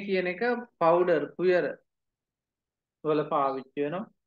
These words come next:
ටැල්ක් කියන කන්ජය එතන තියෙන්නේ. අ, කැරම් බෝඩ් වලටත් පාවිච්චි කරනවා සිනිඳු අයනය නිසා. ඊළඟ රළු අයනය,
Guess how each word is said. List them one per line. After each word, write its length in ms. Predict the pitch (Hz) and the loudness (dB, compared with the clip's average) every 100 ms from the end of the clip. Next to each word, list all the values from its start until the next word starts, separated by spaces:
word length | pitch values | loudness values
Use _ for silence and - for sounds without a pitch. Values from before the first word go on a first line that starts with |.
| _ _ _ _ _ _ _ - | _ _ _ _ _ _ _ 2
ටැල්ක් 300 | 147 170 170 | 4 2 -2
කියන 280 | - 175 170 165 | -4 -2 -2 0
කන්ජය 360 | 160 156 156 | -2 -2 0
එතන 280 | 156 156 147 | -2 -2 -6
තියෙන්නේ. 500 | 147 156 165 180 220 254 _ _ _ _ _ _ _ _ _ _ _ _ _ _ - | -6 -4 -4 -4 -8 -10 _ _ _ _ _ _ _ _ _ _ _ _ _ _ -10
අ, 100 | 135 131 131 131 139 - _ _ _ _ _ _ _ | -6 -4 -4 -6 -10 -14 _ _ _ _ _ _ _
කැරම් 260 | 147 147 151 | 2 2 0
බෝඩ් 260 | 151 151 | -2 0
වලටත් 380 | 151 139 143 139 | 0 0 0 -2
පාවිච්චි 480 | 151 139 131 - - | -2 -2 -2 -8 -8
කරනවා 400 | 139 143 165 180 | -4 -4 -4 -8
සිනිඳු 320 | 175 151 147 147 | -6 -6 -2 2
අයනය 260 | 147 151 160 | 2 0 -8
නිසා. 340 | 165 190 196 - _ _ _ _ _ _ _ _ _ _ _ _ _ _ | -8 -6 -6 -8 _ _ _ _ _ _ _ _ _ _ _ _ _ _
ඊළඟ 220 | 165 196 | 2 2
රළු 300 | 170 160 208 220 | 4 4 6 6
අයනය, 360 | 214 196 170 | 6 4 2